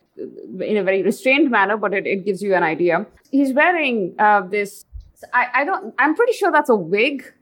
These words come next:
Um, not just that the actor is wearing a wig, but that the character is wearing, um,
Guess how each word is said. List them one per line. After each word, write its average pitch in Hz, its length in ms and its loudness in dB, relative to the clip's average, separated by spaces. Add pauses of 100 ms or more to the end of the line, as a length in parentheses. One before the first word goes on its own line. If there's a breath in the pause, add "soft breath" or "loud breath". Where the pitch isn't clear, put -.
Um, 214 200 0
not 254 200 4
just 277 200 -4
that 254 160 2
the 254 120 0
actor 220 280 -2
is 254 100 -6
wearing 240 460 -4
a 165 80 -6
wig, 240 320 2
but 233 120 0
that 220 140 4
the 208 80 -6
character 226 580 -2
is 214 160 -6
wearing, 180 480 -2 (140)
um, 156 320 -6